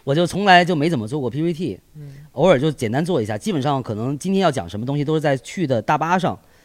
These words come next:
Speaker 1: 这个校车上我想的，大概四十五分钟到一个小时。因为很多东西都是在我大脑里面，我要把它输出出来啊，其实反倒效果不好，就跟脱口秀是一样的。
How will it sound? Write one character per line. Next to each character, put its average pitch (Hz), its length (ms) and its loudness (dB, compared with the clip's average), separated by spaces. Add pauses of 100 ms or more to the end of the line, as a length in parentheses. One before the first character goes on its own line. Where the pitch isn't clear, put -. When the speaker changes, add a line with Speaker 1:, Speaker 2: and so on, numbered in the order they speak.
(120)
Speaker 1:
这 147 80 -8
个 131 60 -2
校 151 180 2
车 202 180 0
上 143 200 2
我 98 80 -6
想 98 160 -8
的， - 200 -20 (400)
大 143 140 0
概 135 80 0
四 127 140 -6
十 147 40 -2
五 127 80 -2
分 107 80 -6
钟 127 60 -4
到 135 80 -2
一 147 60 -4
个 131 60 -6
小 101 120 -8
时。 95 300 -10 (840)
因 220 160 4
为 208 380 8
很 135 200 -2
多 147 120 2
东 202 160 2
西 165 100 0
都 170 100 2
是 175 80 2
在 160 140 4
我 117 60 0
大 151 120 0
脑 117 180 -4
里 101 120 -6
面， 82 160 -14 (540)
我 139 100 0
要 185 60 6
把 165 100 2
它 139 80 0
输 190 160 -8
出 185 80 -6
出 160 160 -8
来 120 140 -4
啊， 92 180 -10
其 151 140 -12
实 135 280 -8 (680)
反 95 120 -6
倒 156 200 4
效 131 160 -2
果 95 100 -6
不 104 100 -8
好， - 240 -14
就 196 100 -4
跟 190 60 0
脱 - 100 -8
口 139 100 -2
秀 147 120 -6
是 113 120 -8
一 98 60 -10
样 139 220 -6
的。 - 60 -20